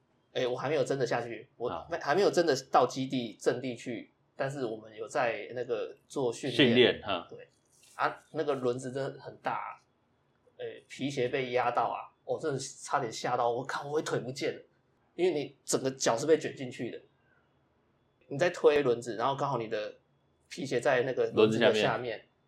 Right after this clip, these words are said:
Speaker 1: 然后因为我在轮子的正后方，前面人说：“要后退，要后退。”然后我就，我卡，卡住了。
Speaker 2: 啊，后来呢？后来呢？
Speaker 1: 大叫啊！
Speaker 2: <laughs> 啊，脚有抽出来吗？
Speaker 1: 脚有抽出来，那因为我刚有讲，我就是比较娇小，所以我其实连鞋子都不太合脚。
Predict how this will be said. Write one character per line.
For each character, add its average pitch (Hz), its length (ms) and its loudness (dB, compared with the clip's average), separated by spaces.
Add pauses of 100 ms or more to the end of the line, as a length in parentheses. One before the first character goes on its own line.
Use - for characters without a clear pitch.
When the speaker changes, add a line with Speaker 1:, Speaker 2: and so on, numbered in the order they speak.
(140)
Speaker 1:
然 143 140 2
后 147 60 2
因 156 100 2
为 127 40 2
我 120 60 6
在 147 140 4
轮 120 120 2
子 117 80 2
的 113 60 2
正 120 160 2
后 120 160 0
方， - 240 -6 (380)
前 - 180 0
面 196 120 6
人 156 60 4
说 214 120 2
：“要 262 80 4
后 302 140 8
退， 320 100 4
要 320 120 8
后 320 80 4
退。” - 200 6
然 - 40 2
后 220 80 12
我 180 80 10
就， 233 100 2 (120)
我 - 80 -6 (220)
卡， - 80 0 (120)
卡 - 140 -2
住 294 160 -4
了。 - 80 -2 (360)
Speaker 2:
啊， - 100 0
后 170 200 12
来 123 140 12
呢？ 123 120 8
后 160 180 8
来 113 240 6
呢？ 127 160 -10
Speaker 1:
大 208 140 2
叫 240 180 4
啊！ - 260 2 (300)
Speaker 2:
<laughs> - 360 -2
啊， 165 120 8
脚 151 180 10
有 139 140 6
抽 139 160 4
出 143 180 2
来 104 160 4
吗？ 107 240 -6
Speaker 1:
脚 165 140 8
有 170 100 8
抽 165 220 4
出 175 120 -2
来， 147 160 2
那 170 140 0
因 180 120 -2
为 170 360 4 (960)
我 135 120 -8
刚 160 180 2
有 147 100 4
讲， 117 200 -2
我 113 140 -8
就 151 100 -2
是 151 120 -8
比 131 100 -8
较 139 340 -4
娇 135 220 2
小， 123 180 -2
所 151 160 0
以 - 40 2
我 135 100 -2
其 135 160 -12
实 127 80 -10
连 127 160 -6
鞋 117 260 -12
子 131 140 -10
都 131 100 -4
不 127 80 -18
太 127 140 -10
合 - 220 -12
脚。 - 160 -12